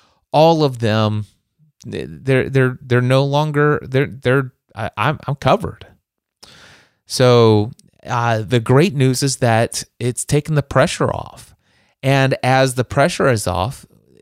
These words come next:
my desire to do good is out of my love and respect for God.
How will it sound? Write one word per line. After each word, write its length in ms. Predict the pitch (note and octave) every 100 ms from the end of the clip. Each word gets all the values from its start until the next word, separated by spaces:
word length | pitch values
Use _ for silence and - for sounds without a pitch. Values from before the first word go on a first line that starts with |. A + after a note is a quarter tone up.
| _
my 320 | A#2+ A2+ C3
desire 500 | C3 B2 B2 B2 B2
to 140 | A#2+ A#2+
do 240 | G#2+ B2
good 320 | G#2+ B2+ D#3
is 300 | C#3 - A#2
out 160 | B2+ B2+
of 120 | A#2+
my 120 | A#2
love 440 | A2 G#2 A2+ C3 C3+
and 140 | A2+
respect 440 | G2+ - C#3+ C3 -
for 120 | A#2
God. 400 | F#2+ F#2+ G2